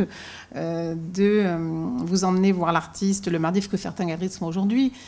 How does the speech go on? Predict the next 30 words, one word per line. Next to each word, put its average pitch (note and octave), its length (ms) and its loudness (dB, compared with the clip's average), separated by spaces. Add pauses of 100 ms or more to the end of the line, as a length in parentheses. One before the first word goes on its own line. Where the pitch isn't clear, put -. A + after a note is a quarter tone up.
(180)
mais E3+ 160 2
qui F#3 160 0
était, A#3 500 2
euh, E3+ 560 -2
surtout B3+ 640 0
capable G3 760 0
de E3+ 160 0
permettre F#3 500 0
à E3+ 60 -2
certains E3+ 280 -4
de E3+ 40 -4
ces F3 140 -10
artistes E3 440 -6
de, C#3+ 440 -6 (1300)
de F#3+ 80 -8
pas F3+ 160 -4
être G3 300 -2
dans E3 560 -2 (800)
cinq F3 260 -2
expos F3+ 280 -4
d'affilée F#3 460 -4
parce - 200 -8
que - 80 -8
l'artiste, D#3 380 -6
ça D#3+ 80 -8
l'intéressait D#3 440 -8
pas, B3 360 -2 (100)
et D#3 160 -6
Conrad D3+ 260 -6
Fischer F#3 300 -10